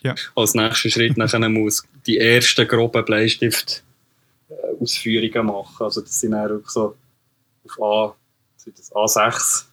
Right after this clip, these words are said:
Speaker 1: Mhm.
Speaker 2: mache ich dann so, mache ich die Skizzen. Und dann tue ich eigentlich wie Kapitel für Kapitel so durchschaffen, dass man eigentlich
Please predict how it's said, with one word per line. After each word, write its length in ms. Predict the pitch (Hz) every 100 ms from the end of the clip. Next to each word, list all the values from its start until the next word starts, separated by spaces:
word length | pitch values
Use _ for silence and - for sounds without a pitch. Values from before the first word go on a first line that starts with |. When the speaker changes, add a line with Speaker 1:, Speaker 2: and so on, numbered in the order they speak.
| _ _ _
Speaker 1:
Mhm. 60 | 131
Speaker 2:
mache 200 | 120 135
ich 60 | 107
dann 140 | 107
so, 260 | - 107 104
mache 220 | 110 -
ich 40 |
die 60 | 110
Skizzen. 600 | - - 113 - 110 107 _ _ - - - _
Und 240 | 107 104
dann 80 | -
tue 140 | 110 110
ich 60 |
eigentlich 220 | 110 110 113
wie 200 | 117 110 -
Kapitel 500 | - 113 113 - 127 120 _ _ _ _ _ _
für 120 | 120
Kapitel 480 | - 117 120 117 113
so 180 | 110 110
durchschaffen, 1200 | 113 113 113 - - _ _ _ - 113 113 123
dass 100 | 110
man 140 | 117 110
eigentlich 260 | 110 110